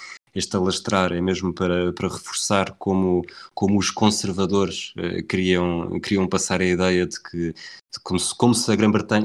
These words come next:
como se o Reino Unido estivesse a ser alvo de um ataque e que era preciso ra-,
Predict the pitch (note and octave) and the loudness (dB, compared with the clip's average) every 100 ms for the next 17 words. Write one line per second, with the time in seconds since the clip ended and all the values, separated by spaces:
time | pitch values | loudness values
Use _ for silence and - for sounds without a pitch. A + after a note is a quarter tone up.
0 | G#2+ G#2+ G#2 - A2 A#2 G2+ G#2+ A2 A2 | 2 2 2 -4 2 4 4 4 2 0
1 | - F#2+ G2+ F#2+ - F2+ F2 F#2 - F#2+ | -6 -2 -2 -2 -4 -6 -6 -8 -12 -10
2 | - G2 G2 F#2 E2 F#2+ G2 F#2+ - G2 | -6 -2 0 0 -4 -6 -4 -4 -2 -4
3 | G2 - A2+ F#2 G2 F#2 - - G2 E2+ | -4 -12 -18 -8 -6 -6 -8 -8 -8 -8
4 | G2+ G2 | -10 -10